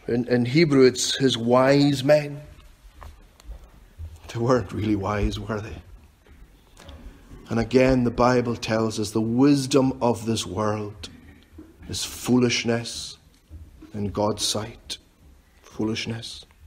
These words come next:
But we do have to credit them with some insight, because they go on in verse thirteen to say, "Since Mordecai, before whom your downfall has started, is of Jewish origin, you cannot stand against him.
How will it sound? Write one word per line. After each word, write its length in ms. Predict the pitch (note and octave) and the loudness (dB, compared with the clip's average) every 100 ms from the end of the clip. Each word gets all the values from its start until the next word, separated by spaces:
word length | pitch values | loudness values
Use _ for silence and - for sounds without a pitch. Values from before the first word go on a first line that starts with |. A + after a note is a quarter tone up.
| - _ - - - - - - | -20 _ -18 -18 -16 -16 -14 -4
But 140 | D#3+ | 0
we 120 | E3 G#3 | 2 6
do 100 | A#3 | 6
have 100 | E3+ | 6
to 80 | |
credit 300 | - F3 E3 | 6 4 6
them 120 | D3+ D3+ | 4 4
with 200 | C#3+ - | 2 2
some 280 | - F3+ | 4 6
insight, 640 | D#3 D#3 E3+ F#3+ - - - | 6 4 2 0 -2 -10 -4
because 320 | C#3+ D#3 D3+ | 0 4 4
they 100 | C3+ | 4
go 220 | C3+ D3 F#3+ | 6 8 8
on 100 | D#3+ | 8
in 100 | C#3+ | 6
verse 220 | D3 - | 4 6
thirteen 380 | D#3+ D3+ D3+ C3+ | 6 6 2 2
to 100 | C#3 | 4
say, 380 | D#3 C#3+ B2+ - - - - - - | 8 8 6 0 -12 -16 -14 -14 -10
"Since 260 | - E3+ D#3+ | 0 2 8
Mordecai, 480 | G3 A3 G3+ F3+ F3 | 10 10 10 10 8
before 300 | D#3+ F3 E3+ | 6 4 6
whom 180 | E3 D#3+ | 6 6
your 140 | D#3 | 8
downfall 460 | E3+ G3 G#3+ F#3 F3 | 10 8 8 4 4
has 140 | D#3 | 2
started, 460 | - C#3 B2+ C3+ A#2+ | 6 6 6 4 2
is 220 | D3 C3+ | 4 6
of 300 | D3 B2 A#2+ | 6 4 -4
Jewish 500 | - D#3+ F3+ F3 D#3+ | 0 4 10 10 10
origin, 560 | D#3+ G3 D#3 G#2+ - - - - _ _ _ _ _ _ | 8 10 8 4 -8 -14 -20 -20 _ _ _ _ _ _
you 80 | - | -14
cannot 600 | G2 - F#3 F#3 G#2+ - | -6 0 4 4 2 -6
stand 600 | - - C3+ C#3+ D3 C#3 - | -10 -2 4 4 4 0 -4
against 500 | A2+ G#2 A#2+ C#3 - | -2 2 4 4 0
him. 120 | - | -6